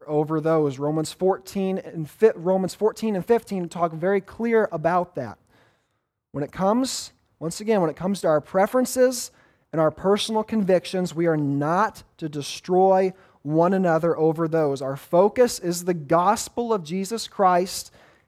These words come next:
and Jesus Christ. So jumping back into the text here of Mark,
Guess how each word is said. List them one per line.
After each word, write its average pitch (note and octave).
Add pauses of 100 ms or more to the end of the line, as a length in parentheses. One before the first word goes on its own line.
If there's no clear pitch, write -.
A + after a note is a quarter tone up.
(140)
and E3+
Jesus F3 (100)
Christ. - (2250)
So G#3+
jumping A3+
back F#3+
into F#3
the E3
text F3+
here E3+
of D3
Mark, E3+